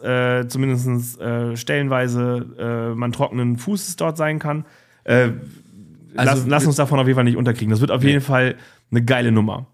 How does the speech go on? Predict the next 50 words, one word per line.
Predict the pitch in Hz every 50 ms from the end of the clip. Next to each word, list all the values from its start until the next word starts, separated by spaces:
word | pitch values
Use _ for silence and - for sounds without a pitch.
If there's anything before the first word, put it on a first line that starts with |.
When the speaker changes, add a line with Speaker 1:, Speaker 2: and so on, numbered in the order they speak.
| _ _ _ - - - 117
Speaker 2:
Ja, | 113 110
Speaker 1:
Und | 127 135
Speaker 2:
ich, | 151 175 170 135
Speaker 1:
die | - - 110 117 113
Speaker 2:
ich, | 110 -
ich, | - - 127 110 -
ich | 139 139
bin | 170 165 156
auf | - 131 107
jeden | 135 135 127
Fall | 139 127 120
schon, | 117 - 123 117 117 120 - - 52 - -
äh, | - - -
am | 110 123 117
meisten | 117 131 143 160 - - 151 147 151 147 - - - - _ _ _ _ _ _ _ _ _ _ -
freue | - - - 131 127 131
ich | 127
mich, | 127 123 131 -
äh, | - - 87 73
also | 113 110 107 107 107 87 - -
nicht, | - 73 - 107 98 101 - -
nicht, | 113 113 110 107
dass | 117 107 107
ich | 107
jetzt | 110 101 - - -
ein-, | 110 107 107 -
einen | - 107 107
Tag | - - 117 107 104
priorisieren | - - - 110 107 110 107 101 104 120 131 131 127 117
würde, | 113 110 113 113 110 120 127 -
aber | - 113 117 117 110
am | 107 113
meisten | 113 117 131 139 - - 131 120
<laughs> |
freue | - - - 151 117 110 -
ich | - -
mich | 151 - - - 135 -
auf | - 131 -
den, | - - 113 98 98 - -
auf | - - -
den | - 113 107 107
Samstag. | 107 110 120 131 131 - - 101 104 101 - - - - - -
Weil | - - 120
es | 117 -
geht | 139 131 113
wirklich | 131 143 143 147 139 139 -
ab | 107 -
vierzehn | - - 160 165 - - - 160
Uhr | 147 135 135
los. | 131 127 117 120 120 127 127 131 -